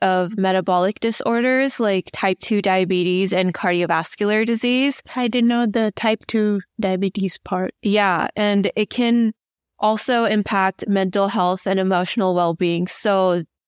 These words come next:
Speaker 1: it's not just about fertility issues.
Speaker 2: Yeah, it's a really complex condition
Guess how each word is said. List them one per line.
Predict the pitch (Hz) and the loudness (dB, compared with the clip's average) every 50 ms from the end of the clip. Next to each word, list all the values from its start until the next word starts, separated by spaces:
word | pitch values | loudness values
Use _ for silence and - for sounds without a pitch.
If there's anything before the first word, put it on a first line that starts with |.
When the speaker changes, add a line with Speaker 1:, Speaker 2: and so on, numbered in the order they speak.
| _ _ - | _ _ -6
Speaker 1:
it's | - 214 - - | -4 -4 -2 0
not | 214 208 202 202 202 196 | 0 0 2 2 0 0
just | - 214 196 190 185 - - - - - | 0 0 0 0 0 -4 -8 -10 -8 -4
about | - 196 190 - 180 170 165 160 175 - - _ _ | -4 -2 0 0 0 0 0 0 -2 -4 -8 _ _
fertility | - - 190 180 - - 208 170 170 160 - 175 151 | -6 -4 -2 -2 -2 -2 0 0 0 0 0 0 -2
issues. | - 165 - - - - 92 - - - - _ _ _ _ _ _ _ _ _ _ | -2 -4 -4 -4 -4 -4 -4 -6 -8 -10 -14 _ _ _ _ _ _ _ _ _ _
Speaker 2:
Yeah, | - 262 277 294 302 262 208 190 | 0 2 2 2 2 2 2 0
it's | - 170 247 233 - | 0 0 -2 0 0
a | 294 302 269 | 0 0 2
really | 247 233 226 233 240 254 269 247 | 2 2 2 2 2 2 0 -2
complex | - - - 233 220 220 220 - - 233 226 214 208 - - - - - | -2 -4 -2 0 2 2 0 0 0 0 0 0 0 -2 -6 -10 -12 -12
condition | - - 220 208 208 196 196 202 196 - - - 196 190 180 175 - | -6 -2 0 0 2 2 2 0 0 -2 -2 0 0 2 2 0 -2